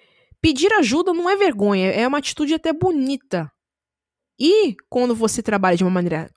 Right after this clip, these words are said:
colaborativa, você demonstra a humildade. Tanto que nesse artigo que eu escrevi, depois o Marcelo provavelmente vai tá compartilhando pra vocês, eu cito ali exemplos, por exemplo, da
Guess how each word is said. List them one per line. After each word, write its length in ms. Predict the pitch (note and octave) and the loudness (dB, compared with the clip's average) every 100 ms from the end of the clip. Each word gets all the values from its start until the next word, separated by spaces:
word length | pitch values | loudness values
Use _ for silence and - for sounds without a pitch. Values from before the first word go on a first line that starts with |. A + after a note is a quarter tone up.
| _ | _
colaborativa, 800 | - A#3+ G#3+ F3+ C3 - C4 D4 | 2 2 2 0 -4 -4 0 0
você 200 | A3+ C4+ | 0 -6
demonstra 1000 | C#4 D4 C#4+ C4+ F#4 G#4 - - F3+ E3 | -6 -4 -2 0 0 -2 -4 -6 -6 -6
a 60 | - | 0
humildade. 640 | A3 A3 G3 D#3 C3 - _ _ _ _ - | 2 2 0 -2 -4 -12 _ _ _ _ -6
Tanto 200 | D#4 G#4 | -4 -2
que 80 | A4+ | -2
nesse 240 | G4 - | -2 0
artigo 400 | C4+ - B3 A#3 | -2 -2 -2 -2
que 100 | G#3+ | -2
eu 40 | G3+ | -4
escrevi, 440 | - F#3 E3+ A#3 | -2 -4 -2 -2
depois 420 | A3 - G3 F#3 | -2 -2 -2 -2
o 240 | F3+ F3 F3 | -6 -8 -6
Marcelo 320 | F3+ E3 F3+ | -6 -4 -4
provavelmente 460 | F3 F#3 F3+ F3+ F#3+ | 0 0 0 -2 -4
vai 100 | F3+ | -6
tá 320 | - F3+ F3 - _ | -4 -4 -4 -8 _
compartilhando 520 | - F#3+ F#3 - E3+ | -8 -4 -4 -4 -6
pra 120 | E3 | -6
vocês, 480 | D#3+ - - D4 C4+ - _ | -8 -6 -2 -2 -2 -10 _
eu 120 | A3 | 2
cito 240 | A#3 D#4+ E4 | 4 2 2
ali 120 | D4+ | 2
exemplos, 360 | D#4 C#4+ D4 C#4 | 2 0 -2 -2
por 100 | C4+ | -2
exemplo, 200 | B3 | -2
da 120 | A#3 | 0